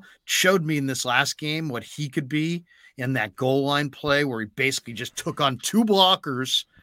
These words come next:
who comboed him and left Fred Warner just totally free to stick the running back. That's,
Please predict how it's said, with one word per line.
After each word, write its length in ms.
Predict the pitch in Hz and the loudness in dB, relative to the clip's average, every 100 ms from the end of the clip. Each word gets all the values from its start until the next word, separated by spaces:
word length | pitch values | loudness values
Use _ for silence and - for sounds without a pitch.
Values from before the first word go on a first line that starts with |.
| _ | _
who 120 | - | -12
comboed 560 | 127 180 208 214 156 117 | 0 4 4 4 0 -2
him 400 | 123 113 123 127 _ - | -4 -6 -8 -12 _ -10
and 120 | 131 | -4
left 200 | 147 160 | -2 -2
Fred 240 | - 190 165 | 0 0 2
Warner 420 | 143 185 190 165 | 0 0 0 -2
just 240 | 139 147 | -2 -6
totally 340 | - 202 202 180 | -2 0 0 -2
free 580 | - 202 208 160 147 160 _ _ | -6 -2 0 0 -2 -8 _ _
to 100 | 147 | -6
stick 340 | - - 185 - | -6 -2 -2 0
the 80 | |
running 320 | 147 165 202 151 | 2 2 0 -2
back. 380 | 107 104 - _ _ _ - | -2 -4 -8 _ _ _ -18
That's, 640 | 117 151 - - - | -6 2 2 0 -6